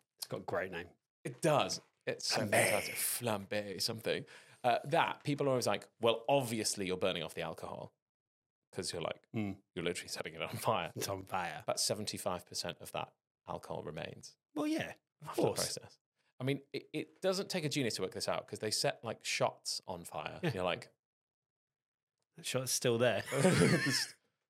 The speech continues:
Speaker 2: still there, isn't it? <laughs>
Speaker 1: Oh, God, I, I watched, I, it, just another sidetrack. I watched somebody trying to drink a shot that was on fire the other day at the wedding. It did not go well.
Speaker 2: Why? What did they do wrong?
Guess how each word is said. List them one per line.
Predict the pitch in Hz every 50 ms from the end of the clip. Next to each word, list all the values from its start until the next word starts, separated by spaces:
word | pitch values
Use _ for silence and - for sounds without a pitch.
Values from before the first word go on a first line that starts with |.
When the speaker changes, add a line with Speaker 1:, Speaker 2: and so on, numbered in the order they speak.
| _ - -
Speaker 2:
still | 104 87
there, | 92 98 95 90 92
isn't | 98 104 98
it? | - -
<laughs> | -
Speaker 1:
Oh, | 127 139 160 139 123 -
God, | - - - 139 135 135 127 -
I, | 131
I |
watched, | 131 120 127 127 117 - -
I, | 120
it, | 107 107 113 113 110 107 - - - 110
just | - 123 113 -
another | 104 95 92 107 104 90 95 92
sidetrack. | - 104 95 95 - - 95 95 - - - - _ _
I | - 131 127
watched | 117 120 123 - -
somebody | - 127 110 107 104 104 110 101 - _ _ -
trying | - 117 104 101
to | 113 110
drink | - 113 113 110 107 -
a | 104
shot | 98 - - 110 95 95
that | 104 104
was | 104 104
on | 101 101
fire | - - 104 95 95 95 92
the | 95 95
other | 95 95
day | 95 95
at | 95 98
the | 98 101
wedding. | 107 101 92 92 87 95 95 _ _ _ _ _ _ _ _ _ -
It | 113 113 -
did | 143 151 143 131
not | 165 156 147
go | 156 143 135
well. | 135 131 123 107 101 - - _ _ _ _ _ _ _ _ _
Speaker 2:
Why? | 160 165 190 220 233 247 233 160
What | 127 156
did | 196 190
they | 208 214
do | 208 214 214
wrong? | 202 208 226 233 170 -